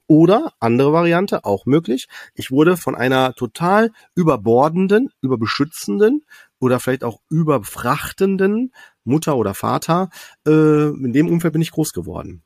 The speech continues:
Ja, also zum Beispiel, wenn meine Mutter sehr bedürftig ist, also an Liebe, Zuneigung, und ich die dann mit noch beschützt habe, gerettet habe und so weiter, dann wird jede Form von jetzt authentisch, de-, trotzdem authentische, liebevolles Umfeld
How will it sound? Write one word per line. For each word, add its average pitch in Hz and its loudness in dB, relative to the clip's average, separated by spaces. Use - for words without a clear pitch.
Ja, 117 -2
also 110 -6
zum - -6
Beispiel, 113 -4
wenn 104 0
meine 101 -2
Mutter 110 -2
sehr 92 -6
bedürftig 98 -4
ist, - -4
also 101 -4
an 101 -2
Liebe, 110 0
Zuneigung, 104 -2
und 101 -4
ich 107 -12
die 107 -4
dann 101 0
mit 127 0
noch 117 -6
beschützt - -6
habe, 113 0
gerettet 110 -6
habe 113 -2
und 107 -4
so 98 -8
weiter, 104 -4
dann 104 -4
wird 143 -2
jede 143 0
Form 165 -2
von 127 -2
jetzt 117 -4
authentisch, 180 -4
de-, 113 -8
trotzdem - -2
authentische, 170 -2
liebevolles 170 -4
Umfeld 170 -4